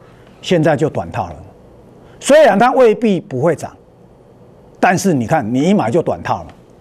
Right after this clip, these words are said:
三四五零、联军都一样，类似。成名店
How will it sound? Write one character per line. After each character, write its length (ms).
三 240
四 180
五 60
零、 160
联 200
军 240
都 280
一 160
样， 180
类 160
似。 200
成 160
名 140
店 180